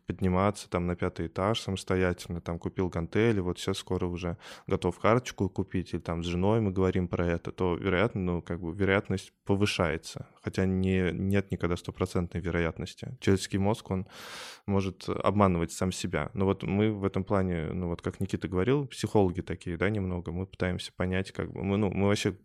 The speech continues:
думаем про human behavior, про человеческое поведение, про изменения,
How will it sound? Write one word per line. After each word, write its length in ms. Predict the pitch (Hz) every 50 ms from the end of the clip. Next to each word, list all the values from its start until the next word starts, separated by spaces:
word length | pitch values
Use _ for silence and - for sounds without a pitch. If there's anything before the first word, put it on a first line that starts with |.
| _ -
думаем 400 | - 101 101 101 98 90 87 87
про 460 | - - - 92 90 92 87 90 - - -
human 300 | 104 101 95 92 90 87
behavior, 500 | 87 92 - - 139 160 160 127 110 110
про 320 | - - 95 95 92 92 87
человеческое 500 | - - 101 95 95 - - - 95 87
поведение, 720 | - - 90 92 92 101 120 151 151 139 123 110 101 95
про 220 | - - 98 95
изменения, 800 | 90 87 92 92 92 98 110 127 139 139 135 120 104 98 95 98